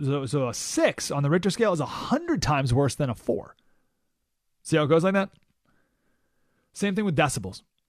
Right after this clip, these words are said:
So if something is, uh, a hundred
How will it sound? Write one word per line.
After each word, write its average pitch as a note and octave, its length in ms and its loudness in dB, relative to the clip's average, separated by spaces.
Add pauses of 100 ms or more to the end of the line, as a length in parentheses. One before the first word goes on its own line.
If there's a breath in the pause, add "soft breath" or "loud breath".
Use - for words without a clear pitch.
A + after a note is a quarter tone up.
(200)
So D3+ 200 0
if C#3+ 60 0
something A3 380 0
is, C#3 260 2
uh, A2+ 280 -4 (960)
a C3 100 -6
hundred D3+ 600 -2